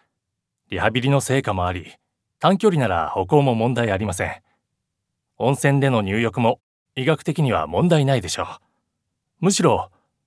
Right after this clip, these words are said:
いい気分転換になると思います。でも、いいですね。お父様と二人で旅行なんて。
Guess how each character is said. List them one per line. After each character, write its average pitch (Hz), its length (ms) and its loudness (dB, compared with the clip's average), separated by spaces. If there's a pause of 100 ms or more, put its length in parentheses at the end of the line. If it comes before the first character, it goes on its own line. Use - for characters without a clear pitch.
(160)
い 190 160 2
い 165 40 -2
気 - 140 -10
分 147 140 2
転 190 240 4
換 127 140 -2
に 95 120 -4
な 90 100 0
る 110 100 -2
と 87 100 -4
思 80 100 -4
い 90 60 -4
ま - 80 -4
す。 - 140 -6 (1400)
で 202 120 8
も、 180 160 6 (500)
い 214 140 4
い - 20 4
で 160 80 4
す - 80 -2
ね。 135 400 0 (640)
お 117 160 -4
父 156 180 4
様 104 240 -2
と 90 80 -10
二 120 220 -6
人 127 100 -4
で 87 140 -8
旅 104 180 0
行 175 220 2
な 151 80 2
ん 110 80 -4
て。 92 160 -12